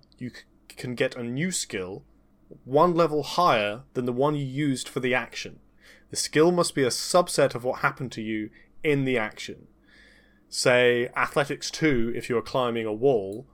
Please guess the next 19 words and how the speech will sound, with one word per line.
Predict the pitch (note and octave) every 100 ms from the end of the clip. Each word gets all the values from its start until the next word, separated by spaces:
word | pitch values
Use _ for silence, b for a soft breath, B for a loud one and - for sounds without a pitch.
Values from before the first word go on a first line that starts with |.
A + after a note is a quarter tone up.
| _
or | - G#2+
teeth | - C#3 B2+
of | G#2+
biting | A#2 A2 A2 G2+
two | - - C#3+ G#2+ G2 - -
if | A2
you | A2+
are | G#2
eating | B2+ - G#2+
a |
cake. | F#2 - G2 - - _ b b b b b b
For | -
every | B2+ C#3+ D#3+
roll | D#3 D3+ C#3+
you |
fail, | C3+ - C#3+ A2+ G#2+ A#2 -
you | A#2+
get | A#2+ A#2 B2+
one | A#2+ B2+ B2+